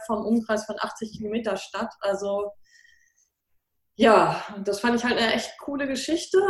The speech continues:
und die Idee dahinter. Und ja, so ist das halt zustande gekommen.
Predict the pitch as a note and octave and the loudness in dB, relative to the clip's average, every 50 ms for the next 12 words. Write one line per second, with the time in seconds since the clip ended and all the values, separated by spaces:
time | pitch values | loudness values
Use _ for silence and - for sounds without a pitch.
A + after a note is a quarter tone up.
0 | F4+ D#4+ D#4 C#4 C4+ C4 B3+ A#3+ A3+ B3 A3+ A3+ G#3+ A#3 A#3 B3 B3+ B3+ C4 C4+ | 4 4 2 2 0 -2 -2 -4 -4 -4 -4 -4 -2 -2 0 0 0 0 0 0
1 | C4+ C4 C4+ C4 C4 C4 C4 B3+ B3 A#3+ A#3 A3+ A3 G#3+ G#3+ - _ - - - | -2 -4 -4 -6 -8 -8 -8 -8 -6 -6 -6 -6 -6 -6 -8 -10 _ -20 -18 -10
2 | - G#3+ F#3+ F#3 F3 F3+ F#3+ F#3 F#3 G3 G#3 - - - F#3 - - - - - | -4 -2 -2 0 0 -2 -2 -4 -4 -6 -10 -10 -10 -12 -14 -14 -14 -18 -16 -14
3 | - F3 E3 D#3+ E3 - - - _ - _ - - | -12 -12 -12 -12 -14 -18 -20 -20 _ -20 _ -20 -20